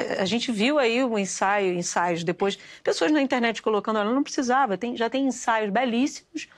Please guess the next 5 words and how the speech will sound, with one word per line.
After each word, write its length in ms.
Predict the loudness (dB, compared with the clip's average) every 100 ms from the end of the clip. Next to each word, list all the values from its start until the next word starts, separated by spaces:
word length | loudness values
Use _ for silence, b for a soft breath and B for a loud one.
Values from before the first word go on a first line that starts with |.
| B B
com 180 | -2 -2
corpos 400 | 0 -2 -2 -4
belíssimos 520 | 0 0 0 -2 0
de 60 | 2
atletas, 840 | 2 2 2 2 0 0 -2 -6